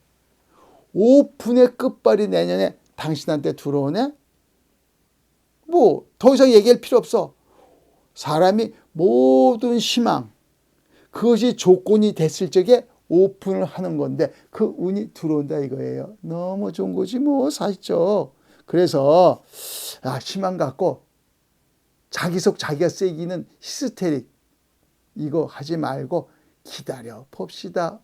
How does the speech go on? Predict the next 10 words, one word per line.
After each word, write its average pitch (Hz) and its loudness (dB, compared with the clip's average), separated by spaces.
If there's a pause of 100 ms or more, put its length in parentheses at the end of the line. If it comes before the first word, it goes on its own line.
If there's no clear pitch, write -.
이제 254 -4
얼마 202 0
안 165 -6
남았잖아요. 196 -6 (460)
자, - -4 (1600)
우리 170 -2
이제 180 2
이미숙님 214 4
댓글에서 156 2
빌려, 214 4